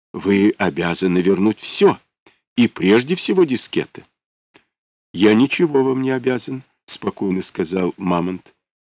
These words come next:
"Это вы обязаны выполнить все мои условия. Поскольку мне достаётся лишь уральское отделение фирмы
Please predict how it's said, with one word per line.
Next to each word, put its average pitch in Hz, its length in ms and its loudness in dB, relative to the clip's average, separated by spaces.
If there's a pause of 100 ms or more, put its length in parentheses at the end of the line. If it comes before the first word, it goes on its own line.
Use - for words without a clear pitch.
(260)
"Это 120 300 2
вы 196 240 2
обязаны 82 720 -2
выполнить 156 580 0
все - 240 -2
мои 120 240 -2
условия. 73 640 -10 (720)
Поскольку 143 580 0
мне 135 220 4
достаётся 98 800 0
лишь 87 260 -2
уральское 87 580 0
отделение 80 580 0
фирмы 87 560 -2